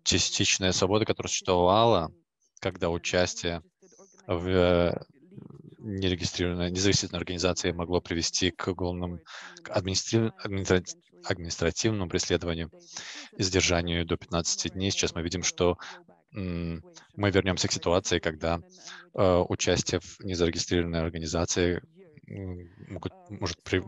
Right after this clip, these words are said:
повлечь за собой тюремный срок на несколько лет. Также мы видим, что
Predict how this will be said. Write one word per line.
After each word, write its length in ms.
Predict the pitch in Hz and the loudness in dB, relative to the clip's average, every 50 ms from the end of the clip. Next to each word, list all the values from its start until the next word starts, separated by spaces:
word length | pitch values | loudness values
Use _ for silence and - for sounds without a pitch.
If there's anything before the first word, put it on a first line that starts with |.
| - - - - | -6 -18 -14 -4
повлечь 300 | - 92 82 87 90 90 | -2 0 2 2 2 2
за 60 | - - | 2 2
собой 340 | 92 87 80 90 90 95 | 0 2 2 2 2 2
тюремный 420 | 95 - - - 82 82 82 82 82 | 0 -2 -6 -6 -6 -6 -6 -8 -8
срок 680 | 82 - - - 101 104 101 92 - - - - - _ _ _ _ _ _ _ _ - | -6 -6 -4 0 0 2 2 0 0 -4 -12 -18 -18 _ _ _ _ _ _ _ _ -12
на 140 | 98 87 85 | -10 -8 -4
несколько 320 | 82 87 87 - - 90 | -2 -2 -2 -2 -2 -2
лет. 280 | 87 90 85 - - - - - - - - - - _ - | 0 0 -2 -2 -6 -12 -14 -12 -12 -10 -12 -14 -16 _ 0
Также 260 | - 113 101 - 101 | 0 0 2 2 0
мы 120 | 90 92 90 | 2 2 2
видим, 260 | 90 92 - 90 87 | 2 2 0 0 -2
что 380 | - - - - 92 90 90 | -2 -2 0 2 2 2 2